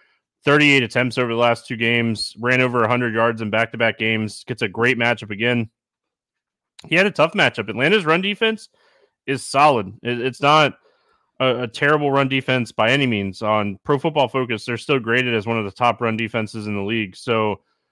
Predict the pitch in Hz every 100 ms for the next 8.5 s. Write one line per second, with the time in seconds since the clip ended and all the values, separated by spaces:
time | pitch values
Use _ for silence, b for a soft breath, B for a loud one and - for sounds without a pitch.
0 | _ _ _ _ - 127 156 170 - -
1 | 139 131 120 - 131 135 123 110 117 107
2 | 101 113 110 104 98 - 143 143 127 117
3 | 110 110 123 113 101 _ _ _ - -
4 | 135 127 120 117 110 107 98 107 101 98
5 | 107 110 110 127 110 113 110 110 110 107
6 | 107 104 101 101 95 - - 104 95 95
7 | - 143 214 214 165 165 151 120 117 113
8 | 113 107 - 110